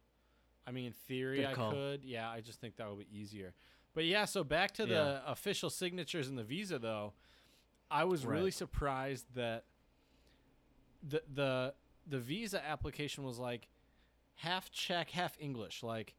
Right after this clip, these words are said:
Speaker 1: they had all the directions in Czech with English below, which makes sense. But, like, some
Speaker 2: Mm-hmm.
Speaker 1: answers,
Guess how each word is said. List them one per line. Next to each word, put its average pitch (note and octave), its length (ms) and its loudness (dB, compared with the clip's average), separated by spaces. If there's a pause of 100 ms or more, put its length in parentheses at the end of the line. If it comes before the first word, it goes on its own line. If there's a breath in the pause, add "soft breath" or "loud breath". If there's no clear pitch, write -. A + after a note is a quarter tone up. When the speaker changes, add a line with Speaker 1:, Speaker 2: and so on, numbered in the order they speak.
(500 soft breath)
Speaker 1:
they C3+ 120 0
had F#3 260 2
all E3 240 0
the G#3+ 80 -2
directions F3 500 -4
in D3+ 100 -10
Czech E3 300 -2
with D3+ 160 -4
English E3+ 300 -4
below, A2+ 640 -2
which B2 220 -8
makes C3+ 180 -2
sense. A2 380 -4 (460 soft breath)
But, D#3+ 180 2
like, E3 180 2
some G3+ 440 2
Speaker 2:
Mm-hmm. A#2+ 80 -2
Speaker 1:
answers, E3 880 -2